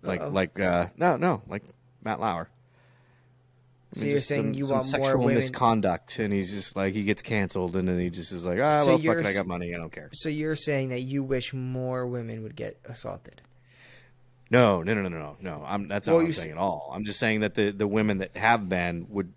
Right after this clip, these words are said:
Speaker 1: speak up and,
Speaker 2: So
Speaker 1: and say, "Hey."
Speaker 2: so you want them to be assaulted twice? The ones that have
Speaker 1: Nope.
Speaker 2: already been assaulted, just
Speaker 1: Nope.
Speaker 2: assault them again?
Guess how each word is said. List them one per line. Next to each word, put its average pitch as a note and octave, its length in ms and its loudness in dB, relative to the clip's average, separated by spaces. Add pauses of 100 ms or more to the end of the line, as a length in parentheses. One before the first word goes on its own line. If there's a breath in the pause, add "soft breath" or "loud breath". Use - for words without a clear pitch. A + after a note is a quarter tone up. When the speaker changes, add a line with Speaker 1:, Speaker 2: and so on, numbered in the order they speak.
Speaker 1:
speak - 500 -2
up G2 340 2 (440 soft breath)
and, E2+ 280 -2
Speaker 2:
So E2+ 200 -2 (120)
Speaker 1:
and F2+ 180 -8
say, F2 280 -2
"Hey." F#2 340 2
Speaker 2:
so - 400 -8
you C#3 140 -2
want C3+ 160 -2
them B2+ 100 -8 (100)
to - 80 -10
be B2 60 -4
assaulted A2 380 -8
twice? - 400 -6
The A#2+ 100 -10
ones C3+ 180 -2
that B2+ 100 -4
have A2+ 80 -10
Speaker 1:
Nope. A2+ 140 -2
Speaker 2:
already C#3 260 6
been C3+ 120 -2
assaulted, C3+ 420 -4
just B2+ 180 -8
Speaker 1:
Nope. G#2+ 100 2
Speaker 2:
assault A#2+ 180 -2
them A#2+ 120 -8
again? A2+ 320 -10